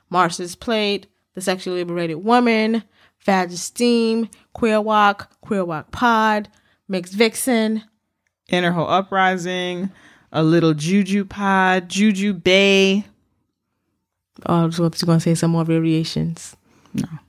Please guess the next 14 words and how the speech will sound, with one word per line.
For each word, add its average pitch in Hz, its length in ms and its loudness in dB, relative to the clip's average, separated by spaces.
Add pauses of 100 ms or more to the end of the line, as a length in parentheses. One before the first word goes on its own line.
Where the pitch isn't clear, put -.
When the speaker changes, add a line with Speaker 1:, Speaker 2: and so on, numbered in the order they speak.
(120)
Speaker 1:
No? 185 300 -2 (100)
Speaker 2:
Mm-mm. 160 380 -4
Speaker 1:
Not 175 180 -4
today? 190 280 2
Speaker 2:
Streamlining. 139 680 0
Speaker 1:
Not 196 380 4
today! 359 680 6 (140)
Speaker 2:
Streamlining, 156 600 -6
streamlining. 170 580 -14 (1300)
That's 151 200 -10
it? 240 120 -10 (160)
Speaker 1:
Yeah. 196 280 -12 (260)
Speaker 2:
All - 100 -2
right. 302 160 -2